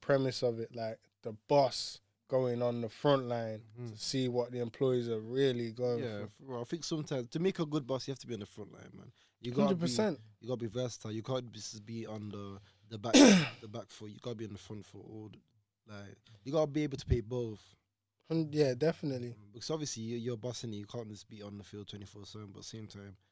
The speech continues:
Speaker 2: you gotta be able to put the work in with the other workers,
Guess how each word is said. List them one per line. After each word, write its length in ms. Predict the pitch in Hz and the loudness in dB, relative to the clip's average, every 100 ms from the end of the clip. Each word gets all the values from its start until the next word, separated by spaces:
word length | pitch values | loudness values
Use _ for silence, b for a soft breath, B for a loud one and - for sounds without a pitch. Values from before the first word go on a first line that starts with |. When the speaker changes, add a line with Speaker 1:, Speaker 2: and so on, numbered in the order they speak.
| _ _ _ | _ _ _
Speaker 2:
you 120 | - 110 | -12 -4
gotta 140 | 127 | -2
be 120 | 120 | 0
able 140 | 113 110 | -4 -4
to 220 | - 110 | -8 -10
put 360 | - 135 - - | -8 -8 -8 -10
the 80 | |
work 340 | 120 127 120 - | -4 -4 -4 -6
in 200 | 107 104 | -8 -8
with 140 | 110 | -10
the 80 | 117 | -10
other 140 | 113 107 | -10 -8
workers, 640 | 113 107 - 104 98 - | -8 -8 -8 -10 -12 -18